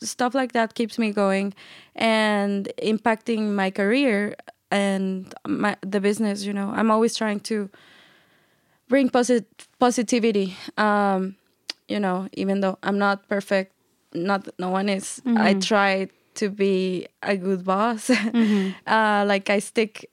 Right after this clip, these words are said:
Speaker 1: uh, positive notes, like, uh, random places on, on the restaurant, like,
Speaker 2: Oh, that's so
Speaker 1: ki-,
Speaker 2: cute.
Speaker 1: like, smile, the world, uh,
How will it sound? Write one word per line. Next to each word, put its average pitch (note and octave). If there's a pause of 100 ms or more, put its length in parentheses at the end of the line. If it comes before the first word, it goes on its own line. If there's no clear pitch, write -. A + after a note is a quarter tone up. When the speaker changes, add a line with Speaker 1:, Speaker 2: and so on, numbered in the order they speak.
Speaker 1:
uh, G3 (100)
positive A#3
notes, F#3
like, F#3+ (180)
uh, - (460)
random A3+
places G3
on, F#3+
on G#3
the G3+
restaurant, G3
like, G3
Speaker 2:
Oh, D#4+
that's E4
so E4+
Speaker 1:
ki-, -
Speaker 2:
cute. F4+
Speaker 1:
like, A3
smile, C4
the A3
world, B3+
uh, G#3